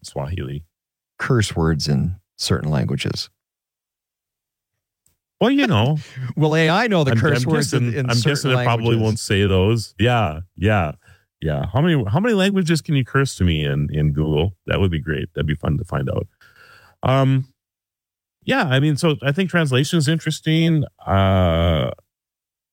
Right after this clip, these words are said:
Speaker 1: I'm kinda lost when I'm thinking about other things right now, though. I just,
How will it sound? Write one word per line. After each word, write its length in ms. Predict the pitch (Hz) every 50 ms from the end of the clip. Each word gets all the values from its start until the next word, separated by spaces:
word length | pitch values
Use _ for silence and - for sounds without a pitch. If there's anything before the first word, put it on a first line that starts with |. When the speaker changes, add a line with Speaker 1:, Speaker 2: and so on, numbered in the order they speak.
| _ _ _ _ _ _ _ _
Speaker 1:
I'm 200 | - 101 98 90 -
kinda 340 | - - 131 156 190 196 170
lost 440 | 127 98 87 104 123 147 156 - -
when 100 | 139 120
I'm 100 | 107 92
thinking 240 | - 117 104 113 107
about 180 | 98 92 -
other 240 | - - 101 101 92
things 320 | 87 - - 214 254 226
right 140 | 202 113 87
now, 180 | 82 82 73 69
though. 160 | 69 65 62
I 100 | 57 73
just, 320 | 85 101 117 110 - -